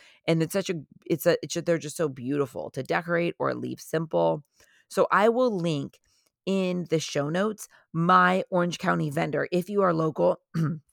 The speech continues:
Southern California, I will make sure to link the people that I use and that I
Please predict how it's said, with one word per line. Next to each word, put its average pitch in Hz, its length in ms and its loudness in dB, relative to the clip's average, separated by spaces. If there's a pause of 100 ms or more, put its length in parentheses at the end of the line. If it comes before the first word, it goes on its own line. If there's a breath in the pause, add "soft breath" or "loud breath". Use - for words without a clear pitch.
(120)
Southern 165 300 2
California, 202 680 -2 (680)
I 175 80 6
will 185 160 0
make 180 160 -6
sure 165 220 -2
to 165 100 -6
link 160 360 -2 (360 soft breath)
the 190 100 2
people 165 400 4
that - 240 2
I 170 340 8 (280)
use 170 420 0
and 147 140 -2
that - 160 -6
I 147 160 -2